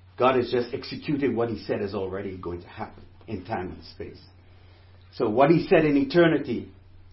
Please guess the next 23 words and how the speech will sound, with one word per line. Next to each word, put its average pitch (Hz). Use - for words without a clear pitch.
is 123
being 113
manifested 107
now. 90
And 117
we 190
are 123
the 123
ones 123
who 139
are 127
now 127
chosen 156
to 127
live 127
in 113
this 143
time 120
in 101
history 120
to 123
bring 135
forth 131